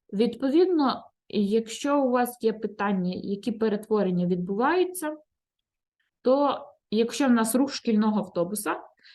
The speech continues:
то автобус, коли рухається, в нього, е, з-, в ньому згоряє пальне всередині, і від цього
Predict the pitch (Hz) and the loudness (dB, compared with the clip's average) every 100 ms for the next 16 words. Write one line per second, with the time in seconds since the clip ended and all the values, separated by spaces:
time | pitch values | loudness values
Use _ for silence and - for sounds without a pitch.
0 | - _ - 226 180 185 - - _ _ | -20 _ 2 4 6 2 -4 -16 _ _
1 | _ _ - 202 202 302 330 277 - - | _ _ 0 0 2 2 4 2 -2 2
2 | 240 240 214 151 - _ _ _ _ _ | 6 6 6 2 -10 _ _ _ _ _
3 | _ _ _ _ 202 196 226 240 240 - | _ _ _ _ 4 4 6 4 4 0
4 | 311 - - _ _ _ _ 190 233 277 | 0 -2 -14 _ _ _ _ 0 2 4
5 | 262 208 196 190 - _ _ _ _ _ | 4 2 -2 -4 -12 _ _ _ _ _
6 | 190 190 185 185 180 175 175 - _ 190 | -6 -2 0 0 -2 -4 -8 -16 _ -6
7 | 185 202 269 262 214 190 180 247 269 247 | -2 2 4 4 2 0 -2 -2 -2 -2
8 | 185 185 185 _ _ _ _ _ _ _ | -4 -6 -12 _ _ _ _ _ _ _
9 | _ _ - 226 190 175 - - - 320 | _ _ 0 0 0 -2 -4 -6 -4 -2
10 | 330 381 359 359 - _ _ _ _ _ | -2 -2 -4 -6 -14 _ _ _ _ _
11 | _ 247 294 320 339 220 208 214 262 302 | _ 0 4 4 4 2 0 0 2 4
12 | 302 269 - | 2 0 -6